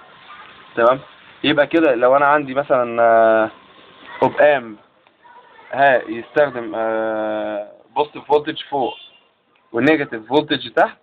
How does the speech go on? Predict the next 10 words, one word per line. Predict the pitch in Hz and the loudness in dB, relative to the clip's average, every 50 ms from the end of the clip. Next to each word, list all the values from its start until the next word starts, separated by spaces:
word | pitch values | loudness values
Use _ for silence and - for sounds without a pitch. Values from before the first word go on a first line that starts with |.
| _ _ _ _ - | _ _ _ _ -10
يبقى | 127 131 127 113 120 135 151 | -8 -4 0 2 2 2 2
هاخد | 156 151 147 131 | 0 -2 -6 -8
النقطة | 127 131 147 139 135 139 123 | -6 -4 -4 -4 -4 -4 -6
دي | 117 120 104 | -4 -2 0
أوصلها | 113 117 117 - - 147 139 127 117 | 0 0 0 0 0 0 0 2 0
معاه | 113 117 120 113 123 139 170 214 220 _ _ _ _ _ _ _ _ _ _ _ _ _ _ _ _ _ - | -2 0 2 2 4 4 2 2 -2 _ _ _ _ _ _ _ _ _ _ _ _ _ _ _ _ _ -2
مع | 123 131 131 123 117 | 0 2 2 2 2
ال، | - - 110 110 110 - - | 0 -2 -6 -12 -12 -12 -12
النيجاتيف | 117 110 120 139 143 139 - 117 107 | -10 -8 -6 -6 -6 -6 -8 -12 -6
تحت، | - - 170 226 - | 0 0 0 0 0